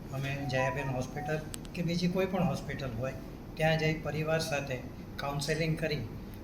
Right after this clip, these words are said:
પરિવારને સંપૂર્ણ સમજ આપીએ છીએ કે ઓર્ગન ડોનેશન શું છે, કેવી રીતે થાય,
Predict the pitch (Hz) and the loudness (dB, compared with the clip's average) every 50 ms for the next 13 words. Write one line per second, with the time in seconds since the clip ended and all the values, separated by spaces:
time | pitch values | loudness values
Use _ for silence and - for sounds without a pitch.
0 | - - 147 156 165 156 165 165 165 165 175 175 180 - - 147 147 147 - - | -4 -2 0 2 2 4 4 4 4 4 4 4 4 4 2 2 0 0 0 0
1 | 165 160 165 170 - - - 139 135 147 151 139 143 139 135 - - 135 135 135 | 0 0 0 0 0 -2 -2 -2 0 0 2 2 2 0 0 0 -2 -2 0 0
2 | - - 160 180 - - 185 156 139 139 139 147 147 143 139 135 135 139 135 - | 0 0 -2 -2 -2 -2 -2 -2 -2 -2 0 0 0 0 0 0 0 -2 -2 -2
3 | - 170 175 175 - - 175 160 151 - 120 123 123 - - - - - - - | 0 0 0 0 2 4 4 4 4 2 -2 -4 -4 -6 -6 -8 -10 -10 -10 -10
4 | - - - - 156 156 147 175 170 170 156 147 - 143 139 139 - 135 135 | -10 -10 -4 -2 0 2 4 6 6 6 4 2 0 0 -2 -2 0 0 0